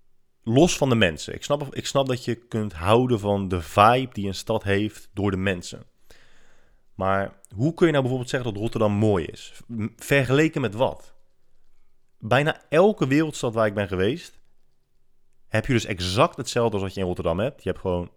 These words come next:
moderne architectuur. Want dat is eigenlijk het enige wat Rotterdam, Rotterdam heeft. En een rivier. Plus nog veel meer. Die andere steden hebben veel meer dan een Rotterdam en, een, en ook een Amsterdam.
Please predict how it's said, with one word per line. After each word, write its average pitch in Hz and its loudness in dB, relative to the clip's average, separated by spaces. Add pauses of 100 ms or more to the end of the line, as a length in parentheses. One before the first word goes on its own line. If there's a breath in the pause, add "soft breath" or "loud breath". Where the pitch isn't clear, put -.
(120)
moderne 95 0
architectuur. 101 -6 (640)
Want 90 -6
dat 87 -2
is 87 -8
eigenlijk 87 -8
het 90 -4
enige 90 -4
wat 87 -4
Rotterdam, 87 -4
Rotterdam 90 -4
heeft. 87 -4
En 101 -8
een 90 -4
rivier. 85 -8 (1400)
Plus 196 6
nog 180 2
veel 202 4
meer. 160 2 (300)
Die 131 -2
andere 202 4
steden 175 2
hebben 127 2
veel 151 0
meer 160 0
dan 131 -2
een 117 0
Rotterdam 131 0
en, 113 0
een, 110 -4
en 92 -2
ook 87 -4
een 101 -4
Amsterdam. 117 -2